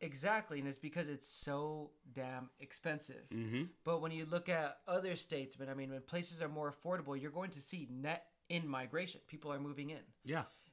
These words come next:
Speaker 1: And that's something that we see with San Antonio and Texas in general. I mean, there's actually a study that, um, Texas has the highest retention rate of any state. So eighty-two percent of the people born in Texas still live in the state.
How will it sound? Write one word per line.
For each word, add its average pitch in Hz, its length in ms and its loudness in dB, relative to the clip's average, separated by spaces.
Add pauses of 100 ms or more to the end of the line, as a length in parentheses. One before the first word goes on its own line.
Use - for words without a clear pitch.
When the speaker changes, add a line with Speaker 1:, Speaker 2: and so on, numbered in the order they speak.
Speaker 1:
And 160 80 -4
that's 175 180 4
something 185 360 2
that 165 180 6
we 156 140 0
see 170 440 2
with 143 240 0 (400)
San 160 320 6
Antonio 165 640 6
and 131 100 -2
Texas 151 500 0
in 139 120 -2
general. 123 500 -2 (360)
I 160 100 2
mean, 165 140 2
there's 165 140 4
actually 185 400 4
a 139 100 2
study 147 680 4 (460)
that, 135 480 4 (100)
um, 135 340 2 (220)
Texas 180 460 2
has 156 180 2
the 143 60 2
highest 175 680 2
retention 160 520 -4
rate 131 160 0
of 120 80 -6
any 135 160 0
state. - 520 -4 (420)
So - 200 -2 (140)
eighty-two 196 420 2
percent 175 300 0
of 147 80 -4
the 139 60 -2
people 160 320 -6
born 143 260 0
in 135 80 -2
Texas 131 500 -2
still 151 400 -2
live 135 240 -2
in 120 80 -6
the 113 80 -12
state. - 520 -6